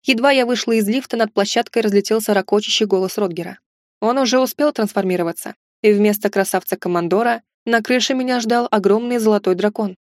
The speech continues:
такой же прекрасный, как и в моих снах. «Готово», улыбнулась, подходя ближе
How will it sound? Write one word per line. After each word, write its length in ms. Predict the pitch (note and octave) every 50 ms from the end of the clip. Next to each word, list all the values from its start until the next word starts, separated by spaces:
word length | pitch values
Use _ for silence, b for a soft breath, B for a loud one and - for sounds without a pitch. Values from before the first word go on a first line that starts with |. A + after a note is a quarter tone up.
| _ _ _ _
такой 360 | - G#3 G3+ G3+ - G3+ G3
же 120 | F3+ F#3+ F#3+
прекрасный, 560 | - F#3+ F3+ - F#3+ G3+ A3 G#3+ - A#3+ A#3
как 220 | - G#3 G3+ -
и 20 | F#3
в 60 | F3
моих 300 | F3+ F3+ F3+ F3+ F3 -
снах. 400 | - - F#3+ F3+ F3 - - - _ _ _ _ _ _ _ _ _ _ _ _ _ _
«Готово», 520 | - G#3 A3 A3 A3 C4 C4+ C4 A#3 G3+ - - _ _ _ _ _ _ _
улыбнулась, 480 | B3 A#3+ A#3 G#3 G3+ A3 A#3 A#3 G#3+ -
подходя 420 | - G#3 - - G3+ F#3 F#3+ F#3
ближе 440 | F3 F#3 A#3 C4 C4 B3 A#3+ A#3+ A#3